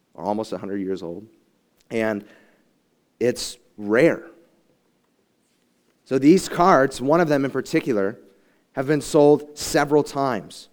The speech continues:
including most recently in two thousand sixteen for three point one two million dollars.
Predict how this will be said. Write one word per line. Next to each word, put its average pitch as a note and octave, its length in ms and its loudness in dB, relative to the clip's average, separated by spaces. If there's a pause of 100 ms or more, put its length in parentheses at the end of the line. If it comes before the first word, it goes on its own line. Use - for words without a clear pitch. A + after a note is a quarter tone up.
(260)
including D3+ 360 2
most D3 220 2
recently C#3+ 360 2
in A#2+ 80 -6
two D3+ 160 -8
thousand C#3+ 260 -4
sixteen G#2+ 580 -6 (280)
for B2 100 -4
three D3 260 2
point D3 300 -2
one B2+ 180 -2
two A#2+ 220 -4
million A2+ 540 -2
dollars. F#2 580 -8